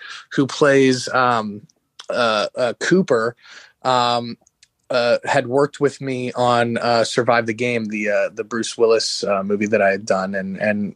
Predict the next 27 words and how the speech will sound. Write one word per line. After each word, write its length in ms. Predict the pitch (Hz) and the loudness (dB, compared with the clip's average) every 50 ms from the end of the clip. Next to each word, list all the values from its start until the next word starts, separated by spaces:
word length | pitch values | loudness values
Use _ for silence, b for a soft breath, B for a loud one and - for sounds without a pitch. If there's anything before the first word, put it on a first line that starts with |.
| _ _ | _ _
you 160 | - 123 120 | 0 2 4
know, 260 | 117 110 104 101 98 - | 4 4 4 4 2 2
I, 260 | - 110 - - - 107 | 2 2 2 0 0 -2
I 40 | |
just 220 | 110 110 104 - - | -2 -2 -4 -2 0
thought 200 | - 117 120 123 | 0 0 0 0
he 100 | - 123 | -2 -2
would 140 | 113 113 110 | -4 -4 -4
be, 240 | 110 117 113 113 113 B B B B B B _ - - - - 160 175 151 - - 135 | -4 -4 -4 -6 -8 B B B B B B _ -18 -6 0 2 2 2 2 0 -4 -2
he 100 | - - | 0 2
had 100 | 151 135 | 2 2
the 80 | 131 131 | 4 4
right 180 | 131 127 - 123 | 4 2 2 0
look, 280 | 123 131 127 - - | -2 -2 -2 -2 -4
and, 160 | 131 120 120 - | -8 -8 -8 -6
and 120 | 117 117 113 | -6 -4 -4
I 80 | 113 | -4
thought 200 | - - 123 117 110 | -2 -2 -2 -2 -2
he 60 | 117 | -2
would 120 | 113 110 | -6 -6
be 120 | 110 113 110 | -6 -8 -10
great 420 | 120 120 117 - 135 120 117 - | -10 -12 -4 0 0 2 2 0
for 120 | - - | 0 0
the, 240 | 117 113 110 110 - - | 0 2 2 0 0 -4
for 160 | - - 123 | -6 -6 -4
the 80 | 117 107 | -4 -2
role. 420 | 107 113 110 110 110 110 117 B | 0 2 2 4 4 2 2 B